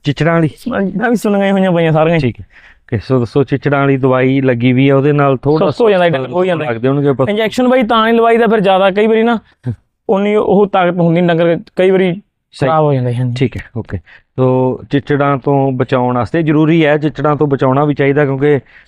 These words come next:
Speaker 1: ਥਲੇਰੀਏ ਵਰਗੇ ਰੋਗ ਬਹੁਤ ਜਿਹੜੇ ਚਿੱਚੜਾਂ ਦੀ ਦੇਣ ਹੈ। ਅ, ਇਹਨਾਂ ਵੱਛੀਆਂ ਦੇ ਉੱਤੇ ਉਹ ਮੈਡੀਸਨ ਜਿਹੜੀ ਉਹ ਲੱਗੀ ਵੀ ਆ ਇਹਨਾਂ ਨੂੰ ਸਿਹਤਮੰਦ ਰੱਖਣ ਵਾਸਤੇ,
Speaker 2: ਥਣ
Speaker 1: ਤਾਂ
Speaker 2: ਚਾਰ
Speaker 1: ਕਿ
Speaker 2: ਚਾਰ
Speaker 1: ਇਹਨਾਂ ਦੇ
Speaker 2: ਹੀ।
Speaker 1: ਚਿੱਚੜ ਨਾ ਲੱਗਣ।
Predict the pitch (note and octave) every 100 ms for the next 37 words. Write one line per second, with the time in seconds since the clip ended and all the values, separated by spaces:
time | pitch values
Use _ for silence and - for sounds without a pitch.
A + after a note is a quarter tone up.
0 | _ C3 C#3 D#3+ F3+ F3+ D3+ C3+ C#3+ C3+
1 | C3+ C3+ C3+ C#3+ C#3+ C#3+ C#3+ C3+ - C3+
2 | C3 C3+ C3 C3 B2 A#2+ B2+ - - _
3 | _ - _ _ _ _ C3+ C#3+ E3 F3+
4 | G3 F#3+ E3 - D3+ D#3+ D#3+ D#3 E3 E3+
5 | D#3+ C#3 C#3 C#3+ D3+ D3+ D3 D#3 D#3+ C3+
6 | A2 B2+ C3 D3+ D3+ - _ _ _ _
7 | _ _ _ _ _ _ _ _ _ _
8 | - C3+ C#3 C#3 C3+ C3+ C3 _ _ _
9 | _ _ _ _ - D3+ E3 F#3 F3 D3+
10 | C3+ - B2+ B2 A2 - G2+ - - -
11 | - - - - - - G3+ B2 A2+ C#3
12 | G3+ C#3 C#3 C3+ C#3 C3 C#3 C#3 C#3+ C#3
13 | C3+ D3+